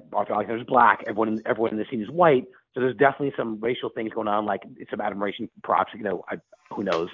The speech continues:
And, and so they go in and record, um,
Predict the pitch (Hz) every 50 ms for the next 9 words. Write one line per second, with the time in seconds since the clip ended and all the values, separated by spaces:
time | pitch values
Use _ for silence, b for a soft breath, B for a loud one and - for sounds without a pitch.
0 | _ B B B B B B - 117 120 113 113 110 - - - - 110 110 107
1 | 107 - 127 104 110 110 110 120 113 110 113 117 117 110 120 - - - 151 156
2 | 151 120 107 104 107 - _ _ _ _ _ _ _ _ _ _ - _ _ -
3 | - - 117 113 110 107 92